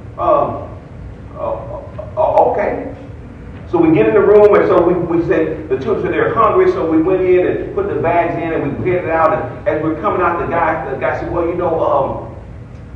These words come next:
the governor just, just, just, uh, issued an order, uh, that, that, that said that all restaurants must close, except for takeout. And if they can't do takeout, then they must just close."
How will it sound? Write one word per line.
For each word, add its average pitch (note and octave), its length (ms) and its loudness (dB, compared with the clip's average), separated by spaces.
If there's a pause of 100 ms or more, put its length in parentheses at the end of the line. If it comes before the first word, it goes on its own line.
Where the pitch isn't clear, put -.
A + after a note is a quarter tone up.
the - 160 -12
governor - 460 0
just, - 320 -8
just, D#3+ 220 -4 (280)
just, D#3 300 -6
uh, - 380 -2 (160)
issued F#4 380 2
an - 120 -2
order, F3 760 -2
uh, - 280 2
that, - 240 -4
that, - 160 -4
that - 240 -6
said D#3+ 200 -2
that B2+ 200 -4
all E3 400 0
restaurants D#3+ 680 -6 (1700)
must A#2+ 320 -4
close, - 520 0 (1200)
except B2+ 580 2
for A#2 500 0 (1200)
takeout. - 600 -2 (720)
And C#3+ 100 -6
if D3 120 -2
they B2+ 240 0
can't G#3 240 -4
do D3 200 -6
takeout, - 340 0
then - 100 -4
they A#2+ 100 -2
must A#2+ 260 -4
just - 180 -14
close." F2 380 -6